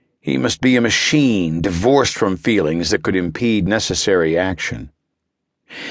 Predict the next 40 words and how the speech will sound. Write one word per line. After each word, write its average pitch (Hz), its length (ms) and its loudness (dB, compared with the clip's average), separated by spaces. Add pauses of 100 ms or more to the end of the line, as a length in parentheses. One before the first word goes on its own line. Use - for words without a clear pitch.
(120)
He 123 100 2
pushed 170 320 2
through 156 120 6
the 123 100 4
double 123 240 4
doors 120 320 6
on 117 100 2
the 110 60 0
ground 113 380 2
floor 101 340 4
and 95 140 2
headed 123 340 2
to 107 80 0
the 101 160 2
S 107 220 2
U 101 160 0
V. 80 400 -2 (480)
Across 156 400 2
the - 100 0
parking 135 400 0
lot, 98 300 4
in 120 180 -2
front 156 240 0
of 110 60 -2
one 120 160 2
of 113 60 2
the 101 120 4
other 110 260 6
three 117 280 0
apartment 98 520 -2
buildings 95 460 2
that 92 160 0
formed 110 380 0
a 85 40 0
square 95 580 4
around 95 280 2
the 92 80 0
giant 92 440 0
parking 82 400 -2
lot, 52 340 -6